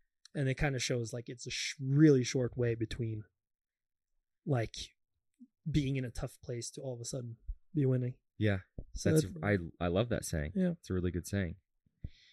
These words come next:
Speaker 2: Well, we're, we're getting towards the end here. Uh, but one question I've decided I'm gonna start asking everyone I have on the podcast this
Speaker 1: All right.
Speaker 2: question. Uh, if, if you could change one thing in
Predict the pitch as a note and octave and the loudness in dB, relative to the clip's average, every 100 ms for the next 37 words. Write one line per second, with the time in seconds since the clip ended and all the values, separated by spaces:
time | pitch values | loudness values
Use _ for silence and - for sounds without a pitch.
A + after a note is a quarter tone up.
0 | _ _ _ _ _ _ B2+ A2 - - | _ _ _ _ _ _ -2 0 -2 0
1 | G#2+ G#2+ G#2 G#2+ G2+ A2 B2 A2+ F#2 D2 | 2 4 2 0 2 4 4 2 2 0
2 | F#2+ F#2+ F2 E2+ D#2 - _ - G2 F2 | 0 0 -2 -4 -6 -8 _ -20 -8 -6
3 | D#2+ D2+ - F#2+ - G2+ - F2+ G2+ A2+ | -6 -8 -14 -6 0 0 -2 -4 0 0
4 | B2 A2+ G2+ - F2+ D#2 F2 F#2+ - F#2+ | 0 0 -2 -2 -6 -6 -6 -6 -4 -2
5 | G2 F2 E2+ - F2+ - F2 - F2 D#2+ | -2 -6 -8 -6 -6 -6 -8 -6 -6 -6
6 | - _ - F2+ F2+ F2 E2+ E2 E2 D#2+ | -8 _ -6 -2 0 0 -2 -4 -6 -6
7 | F2 D#2 - E2 - C#3 A2 A2 C3 F2+ | -4 -6 -6 -6 -4 0 2 2 0 -2
8 | G2 - _ _ _ _ _ G2 F#2 F2 | -4 -10 _ _ _ _ _ -2 0 0
9 | - G2+ - - - A2 A2+ A#2+ - - | -4 -8 -8 -10 -4 -2 0 -2 -2 0
10 | A2+ G#2 F#2 F2+ G2 G#2 G#2 G#2 G2+ F#2+ | 2 0 -4 0 2 2 0 0 2 2
11 | F2 - _ _ - F#2+ F#2 F2+ F2 F2 | -2 -6 _ _ 0 2 2 2 0 -4